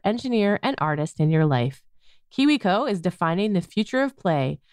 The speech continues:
by making it engaging, enriching, and seriously fun. They create hands-on projects and toys designed to expose kids to concepts in stem, art, and design. Their mission, to help kids build creative confidence and problem-solving skills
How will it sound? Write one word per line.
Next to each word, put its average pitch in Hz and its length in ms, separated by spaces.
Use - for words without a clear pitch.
by 247 120
making 165 320
it 143 220
engaging, 233 640
enriching, 175 680
and 247 140
seriously 143 640
fun. 127 460
They 160 100
create 139 340
hands-on 165 440
projects 185 560
and 170 180
toys 156 440
designed 214 480
to 240 80
expose 220 400
kids 185 300
to 202 80
concepts 180 480
in 143 100
stem, 226 460
art, 170 320
and 226 100
design. 151 520
Their 175 160
mission, 175 520
to 190 100
help 226 280
kids 220 340
build 160 320
creative 254 580
confidence 208 680
and 180 180
problem-solving 165 800
skills - 680